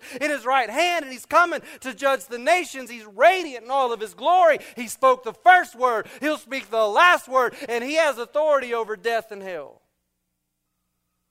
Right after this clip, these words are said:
And I think the church shouted. In fact, I know they did. They rose up out of the darkness. They didn't try to hide.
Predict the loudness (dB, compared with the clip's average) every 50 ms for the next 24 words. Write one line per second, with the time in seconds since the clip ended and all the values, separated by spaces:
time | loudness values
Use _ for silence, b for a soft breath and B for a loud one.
0 | _ _ _ _ _ _ _ _ _ _ _ _ _ -20 -16 -12 -10 -10 -10 -10
1 | -10 -12 -12 -14 -16 -20 -20 -16 -14 -14 -14 -16 -18 -18 -16 -14 -14 -14 -14 -14
2 | -16 -20 _ _ _ _ _ _ _ _ _ _ _ _ _ _ _ _ _ _
3 | _ _ _ _ _ _ _ _ _ _ _ _ _ _ _ _ _ _ _ _
4 | _ _ _ _ _ _ _ _ -14 -12 -12 -10 -8 -10 -8 -4 -2 0 2 2
5 | 2 2 -2 -8 -10 -12 -20 -20 -20 _ _ _ _ _ _ _ _ _ _ _
6 | _ _ _ _ _ _ _ _ _ _ _ _ _ _ _ _ _ _ _ -4
7 | -4 -2 2 4 4 4 4 4 4 2 2 2 2 2 2 4 2 2 -2 -8
8 | -4 0 2 2 2 2 0 -4 -10 -12 -10 -10 -12 -12 -18 -20 -20 -20 -20 _
9 | _ _ _ _ _ _ _ _ _ _ _ _ _ _ _ _ _ _ _ _
10 | _ _ _ _ _ _ _ _ _ _ _ _ _ _ _ _ _ _ _ _
11 | _ -8 -4 -4 -4 -4 -4 -6 -2 2 4 4 4 4 2 0 2 2 4 4
12 | 2 2 0 -4 -6